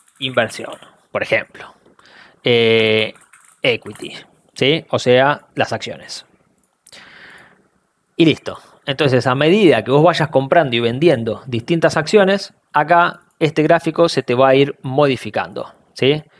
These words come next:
Y vamos a dejarlo un poquito más lindo porque la verdad que si no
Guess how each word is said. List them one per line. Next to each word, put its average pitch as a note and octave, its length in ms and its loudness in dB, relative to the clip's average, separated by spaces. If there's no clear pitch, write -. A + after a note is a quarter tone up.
Y D#3 220 4
vamos A2+ 260 2
a A2 40 0
dejarlo B2 260 -2
un G#2 80 -12
poquito G#2 540 -12
más B2 120 -12
lindo B2 300 -8
porque A2 260 -10
la G#2 80 -8
verdad A#2 140 -2
que A2 80 -14
si A#2 100 -14
no B2+ 120 -8